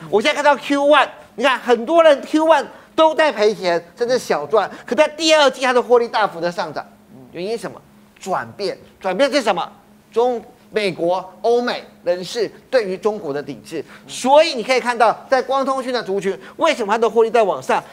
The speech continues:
那，呃，很多人说，哎，重达没有往上，重达因为第二季认列了一个业外损失，但其实它的获利还是往上的。所以你明显可以看到，为什么投信重兵压在光通讯，投信又在买成长股，原因就是这些东西就是中国的低价杀价竞争的一个焦点。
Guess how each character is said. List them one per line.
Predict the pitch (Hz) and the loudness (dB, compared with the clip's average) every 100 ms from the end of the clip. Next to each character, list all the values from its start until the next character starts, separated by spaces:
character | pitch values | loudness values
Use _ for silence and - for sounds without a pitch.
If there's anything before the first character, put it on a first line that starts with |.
| - | -4
那， | 269 | 0
呃， | 277 196 180 | 2 0 -2
很 | 175 | 0
多 | 262 | 0
人 | |
说， | 254 | 0
哎， | 254 | 0
重 | 277 220 | -2 0
达 | 170 | 0
没 | 170 190 | 0 0
有 | |
往 | 180 131 | -2 -2
上， | 196 170 | -4 -6
重 | 165 233 | -4 -4
达 | 185 | -2
因 | 180 | -4
为 | 196 | -6
第 | 196 | -4
二 | 190 | -4
季 | 190 | -4
认 | 180 175 | -4 -4
列 | 175 165 | -4 -4
了 | 151 | -4
一 | |
个 | 147 | -4
业 | 175 | -4
外 | 160 156 | -2 -2
损 | 151 98 | -4 -10
失， | 95 139 | -10 -8
但 | 170 | -6
其 | 143 | -6
实 | 143 | -6
它 | 147 | -6
的 | |
获 | 147 160 | -4 -4
利 | 143 123 | -4 -6
还 | 127 | -10
是 | 147 | -12
往 | - - | -14 -12
上 | 117 | -12
的。 | 113 - - | -12 -20 -10
所 | - | 0
以 | 254 | 0
你 | 214 | 0
明 | 190 254 | -2 -2
显 | 240 208 | -2 -2
可 | |
以 | 208 | -4
看 | 214 | 0
到， | 214 | 0
为 | 254 | 0
什 | 208 | -4
么 | 175 | -8
投 | 170 190 | -8 -10
信 | 208 202 - | -10 -12 -4
重 | 311 214 170 | -4 -4 -6
兵 | 214 208 | -8 -2
压 | 196 | 0
在 | 185 175 | 0 0
光 | 175 165 | 0 -2
通 | 175 | -4
讯， | 160 170 - - - | -10 -12 -14 -20 -4
投 | 196 247 | 0 0
信 | 262 | -2
又 | 233 208 | -2 -2
在 | 208 | -2
买 | 170 | -2
成 | 143 156 | -6 -4
长 | 156 160 | -4 -4
股， | 147 - _ | -8 -14 _
原 | 170 | -6
因 | 185 208 | -4 -2
就 | 214 | -4
是 | 190 202 - - _ - | -2 -4 -6 -16 _ -6
这 | 254 214 | -4 -2
些 | 220 214 | 0 0
东 | 208 | -2
西 | 196 208 | -6 -6
就 | 220 | -8
是 | 196 | -6
中 | 233 220 | -4 -4
国 | 170 | -4
的 | 151 | -6
低 | 151 156 | -8 -6
价 | 160 135 | -6 -4
杀 | 135 | -4
价 | 139 131 | -2 -4
竞 | 131 123 | -6 -8
争 | 127 123 | -6 -6
的 | 110 98 | -8 -10
一 | 127 | -8
个 | 131 _ | -10 _
焦 | 165 160 | -2 -2
点。 | 156 | -4